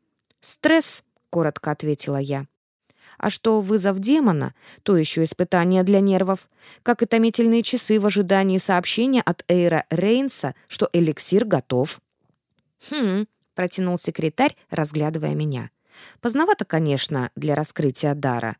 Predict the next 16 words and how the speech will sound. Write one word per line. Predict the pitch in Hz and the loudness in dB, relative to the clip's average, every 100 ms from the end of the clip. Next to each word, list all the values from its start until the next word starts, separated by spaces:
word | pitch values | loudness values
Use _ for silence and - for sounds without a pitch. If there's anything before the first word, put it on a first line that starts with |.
| _ _ - - | _ _ -20 -14
Вам | 202 233 220 | 0 0 2
придётся | 226 220 214 220 | 2 0 0 0
много | 214 220 202 | 2 2 0
изучать | 214 202 202 - 208 - | 0 0 -2 -2 -2 0
самостоятельно, | 202 196 - 202 202 277 - 131 120 110 - _ - - | 0 0 -2 -2 0 -4 -4 -6 -4 -6 -10 _ -20 -6
а | 190 | -6
требования | 190 208 190 180 226 240 254 | -2 2 2 2 0 0 0
в | |
нашем | 240 240 - 226 | 0 0 0 -2
учебном | - 233 220 226 | 0 0 2 2
заведении | 208 214 190 214 214 220 | 2 0 2 2 4 2
серьёзные". | - 269 233 147 139 131 127 123 131 _ _ _ _ _ - | 2 0 0 0 0 -2 -2 -4 -8 _ _ _ _ _ 0
"Я | 240 | 2
справлюсь", | 330 - 196 285 277 160 - - _ _ | 2 2 4 4 4 0 -2 -12 _ _
уверила | 185 151 147 139 131 | -6 -2 0 0 -4
я. | 135 127 | -4 -6